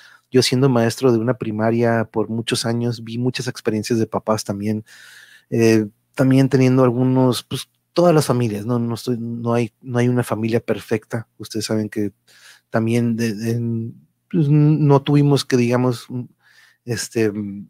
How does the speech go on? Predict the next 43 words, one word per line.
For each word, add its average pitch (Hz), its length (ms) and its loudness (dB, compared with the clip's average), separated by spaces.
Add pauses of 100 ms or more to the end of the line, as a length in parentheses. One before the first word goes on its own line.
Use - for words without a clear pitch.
del 117 220 0
lado 123 200 4
de 127 60 6
la 120 100 2
familia 120 540 -2
alrededor 117 320 2
de 143 60 2
nosotros, 120 260 -4
mi 117 60 -4
familia 117 300 2
directa 123 320 2
siempre 120 400 -4
fue 117 180 -4
grande, 110 340 -6
mi 107 160 -10
mamá, 104 280 -14
mi 110 100 -16
papá - 240 -14
siempre, - 300 -14
pero 113 220 -4
la 113 280 -8
familia 131 360 0
en 165 100 4
sí, 160 240 0 (280)
lo 123 140 -6
que - 120 -2
es - 120 -4
todo 139 260 6
lo 131 120 4
que 113 100 -4
embona 117 320 -2
la 123 80 -2
familia, 117 440 -4 (480)
ahí 117 180 -2
sí 120 220 -2
hubo 117 260 0
mucha 113 440 -2
falta, 104 380 -4
¿no? 107 140 -4
Entonces, 107 340 -4
este, 104 400 -6 (880)
pero, 113 520 6
mm, 110 260 0